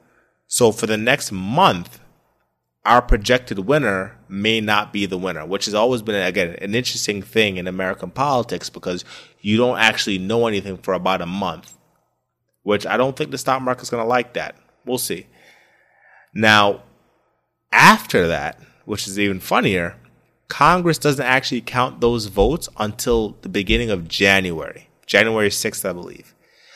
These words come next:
So we vote in November, the beginning of November. We get told a winner later on in November, a couple of days after. The Electoral College doesn't actually vote on a, a, a legitimate winner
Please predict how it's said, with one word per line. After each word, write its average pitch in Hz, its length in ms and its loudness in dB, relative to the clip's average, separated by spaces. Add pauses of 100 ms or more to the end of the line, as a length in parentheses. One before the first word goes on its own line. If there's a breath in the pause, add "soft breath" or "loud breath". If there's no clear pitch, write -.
(280 loud breath)
So 101 220 4
we 92 400 0
vote 120 280 2
in 104 120 -6
November, 95 480 2
the 80 80 -10
beginning 95 360 -2
of - 20 -6
November. 95 560 -4 (840 soft breath)
We 123 160 6
get 127 220 4
told 131 540 2
a 104 120 0
winner 95 560 0 (120)
later 101 480 2
on 101 240 4
in 92 80 4
November, 85 500 -4 (320)
a 98 140 -4
couple 101 240 -4
of 95 40 -6
days 98 220 2
after. 92 480 -2 (1120)
The 104 80 2
Electoral 127 480 4
College 120 500 2
doesn't 113 200 2
actually 104 460 -2
vote 104 440 2
on 98 400 0 (140)
a, 98 160 2 (120)
a, 95 280 -2
a 95 100 -6
legitimate 92 760 0
winner 95 500 0